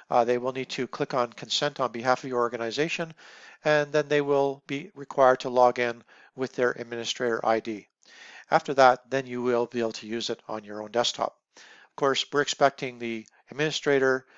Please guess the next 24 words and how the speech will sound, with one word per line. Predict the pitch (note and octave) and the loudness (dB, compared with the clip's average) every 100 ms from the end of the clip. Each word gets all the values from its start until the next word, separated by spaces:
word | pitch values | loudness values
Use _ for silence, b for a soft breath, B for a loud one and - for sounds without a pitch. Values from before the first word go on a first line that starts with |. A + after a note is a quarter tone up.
| b b | b b
to | - | -8
be | B2 | -4
the | A#2+ | -4
person | - B2 - A2+ | -4 -4 -4 -6
that's | G#2+ B2 | -6 0
likely | B2+ - A#2+ | 0 -2 -8
doing | A#2+ A2 A2 | -6 -8 -6
this | A2 - | -8 -8
in | |
the | G#2+ | -8
first | - G2+ - | -8 -8 -8
place. | F#2+ - - _ _ _ b b b _ | -8 -10 -12 _ _ _ b b b _
Now, | C#3+ C3 | -2 0
some | - F3 | 0 -2
companies | F3+ E3+ D#3+ C3+ | -2 -2 -4 -6
may | C3+ C3 | -4 -2
have | B2+ | -4
blocked | - A#2 B2 - | 0 2 2 0
the | A#2+ | -4
access | A2 A#2 - B2+ | -2 -2 -4 -8
to | - | -10
the | B2+ | -8
Microsoft | A2+ - - A#2 G#2+ | -8 -8 -4 -2 -2
Store. | - A#2+ G#2 | -4 -6 -6